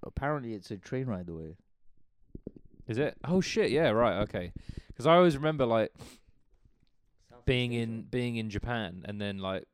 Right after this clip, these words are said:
Speaker 2: thinking that all this shit is really close together, but it's, like, a ten-hour flight to get from Japan to, like, Vietnam. It's, like,
Speaker 1: Mm.
Speaker 2: really long. It takes
Speaker 1: Mm.
Speaker 2: fucking ages. Um, but I, yeah, oh yeah, that's all in that little,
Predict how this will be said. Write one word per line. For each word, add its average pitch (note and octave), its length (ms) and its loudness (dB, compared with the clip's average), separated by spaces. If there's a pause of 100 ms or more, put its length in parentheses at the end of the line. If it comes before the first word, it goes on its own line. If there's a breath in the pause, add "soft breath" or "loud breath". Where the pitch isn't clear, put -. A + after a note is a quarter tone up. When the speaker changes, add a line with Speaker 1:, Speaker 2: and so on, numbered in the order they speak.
(140)
Speaker 2:
thinking A2 420 -6
that F2 100 -4
all G#2 160 -2
this F#2+ 140 -2
shit F#2 280 -2
is F#2 140 -6
really G2 260 -2
close G#2 280 -4
together, F#2 380 -4
but G2 160 -6
it's, - 140 -14
like, F#2 160 -12
a F#2+ 80 -10 (180)
ten-hour F#2 460 -10
flight G2+ 360 -10
to A2 80 -20
get F#2+ 200 -12
from F2+ 240 -16
Japan F#2 400 -14
to, F#2 80 -20
like, E2+ 220 -12 (760)
Vietnam. F2 500 -14 (440)
It's, - 100 -18
like, A2 100 -14
Speaker 1:
Mm. G2+ 40 -12
Speaker 2:
really F2+ 240 -2
long. E2+ 300 -6 (260)
It - 40 -18
takes F#2 140 -14
Speaker 1:
Mm. A2 40 -16
Speaker 2:
fucking F#2 220 -12
ages. F2 440 -10 (920 soft breath)
Um, F2 640 -8 (1500)
but - 100 -4
I, G2 100 -2
yeah, G#2 240 -2
oh G#2 80 2
yeah, G#2+ 160 2
that's F#2+ 220 -4
all A2+ 160 -4
in G2 100 -4
that G2+ 160 -4
little, F#2+ 400 -6